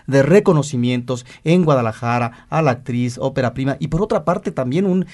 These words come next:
eh, muy buen, eh, premio recientemente en un festival del Cairo por parte del jurado, de tal manera que, eh, encontramos esta satisfacción del respaldo en la premiación en festivales nacionales e internacionales a una película mexicana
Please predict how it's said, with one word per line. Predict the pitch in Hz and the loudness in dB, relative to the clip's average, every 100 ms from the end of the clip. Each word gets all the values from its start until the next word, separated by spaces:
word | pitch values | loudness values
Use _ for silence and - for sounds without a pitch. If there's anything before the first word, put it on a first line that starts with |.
| - - | -18 -2
eh, | 135 | 2
muy | 139 175 254 208 | 8 8 8 6
buen, | 139 156 208 196 | 4 2 2 2
eh, | 139 123 | 0 0
premio | 139 202 202 135 | 0 2 2 2
recientemente | 123 120 139 147 135 143 143 127 113 | 0 -2 -4 -2 -2 -2 0 0 0
en | 117 | -2
un | 131 135 | -2 -4
festival | 143 120 113 123 120 | -6 -2 0 0 0
del | 107 | -6
Cairo | - - 156 139 123 - - - | -6 -2 0 0 -2 -6 -20 -10
por | 117 - | -6 0
parte | 131 127 127 120 - - | 0 0 -4 -4 -12 -4
del | 120 113 | 0 0
jurado, | 110 135 139 151 170 - | 0 2 4 2 -2 -10
de | 151 | -2
tal | 226 247 | 2 4
manera | 226 226 233 | 4 4 2
que, | 202 226 - - - | 0 0 -4 -20 -4
eh, | 170 165 156 156 | 2 6 6 6
encontramos | 160 147 165 156 196 202 190 - | 4 4 2 6 6 6 4 2
esta | 185 202 | 2 2
satisfacción | 175 156 160 143 147 147 165 170 170 - - | 2 0 0 2 2 2 4 4 4 0 -4
del | 147 151 | 2 4
respaldo | 151 147 - 185 175 147 120 - - - | 4 0 2 4 6 4 2 -2 -10 -4
en | - 180 185 | 4 6 6
la | 160 147 147 | 4 2 4
premiación | 185 160 147 135 | 2 2 2 0
en | 127 | 0
festivales | 127 131 131 131 123 | -2 0 2 2 0
nacionales | 123 131 127 123 | -2 0 -2 0
e | |
internacionales | 127 131 127 123 139 170 151 - - | -2 -2 -2 0 2 0 -2 -6 2
a | 143 | 6
una | 190 180 | 6 6
película | 160 151 160 151 | 4 0 2 2
mexicana | 139 135 156 160 | 2 -2 0 0